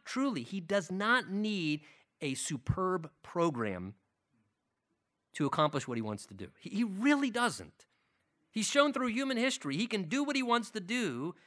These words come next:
when there's a yieldedness in human hearts and when it's his will to accomplish. So he's, look, it's not gonna be by armies, by might, nor, as he says, is it gonna be by power, says the Lord. That speaks of human strength or effort. In other words, it's not gonna come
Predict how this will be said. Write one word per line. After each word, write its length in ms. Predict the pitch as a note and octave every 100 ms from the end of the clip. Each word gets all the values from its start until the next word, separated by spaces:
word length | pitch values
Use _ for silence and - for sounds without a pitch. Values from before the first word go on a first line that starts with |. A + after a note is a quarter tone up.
| - - _
when 240 | - E3 G#3+
there's 160 | A3 F#3
a 80 |
yieldedness 800 | F#3 D3 G#3+ D4 A3 F3+ F#3 F#3+
in 80 | F#3
human 280 | F3 G3+ F#3
hearts 380 | F#3 B3 G3 -
and 100 | F3
when 140 | F#3
it's 140 | F3
his 200 | - A3
will 320 | D#3+ D#3 D#3+ E3
to 140 | G#3
accomplish. 260 | G3 C#4 C4
So 40 |
he's, 120 | C4
look, 100 | D4+
it's 80 | A#3+
not 200 | D4 E4+
gonna 140 | F4 D4+
be 220 | C4 C#4+
by 300 | A3 F#3+ E3+ - - -
armies, 480 | G#3 G#3+ A#3+ G3+ D#3+
by 180 | F3+ E3
might, 400 | D#3 G#3+ E3+ D3+
nor, 280 | A3 E4 F#4
as 80 |
he 80 | D#4
says, 200 | B3 C4+
is 60 | A3+
it 80 | A#3
gonna 160 | A#3
be 180 | G#3 A3+
by 320 | G3 F#3+ F#3+ - - _ -
power, 540 | - C#4 E4 E4 F#3+
says 320 | D3 - D3+ C3
the 60 |
Lord. 220 | C3+ B2
That 220 | B2 G#3 -
speaks 320 | - A#3 -
of 140 | G3 - - - _
human 560 | - - C4 C4+ C4
strength 580 | A#3 - - C#4 C4 F#3
or 120 | G3+ F3
effort. 260 | C4+ C4+
In 40 | F#3+
other 80 |
words, 220 | A#3+ A3 G#3+
it's 140 | F#3+
not 220 | A3+ C4+
gonna 140 | C#4 B3+
come 340 | A#3 A#3+ A#3+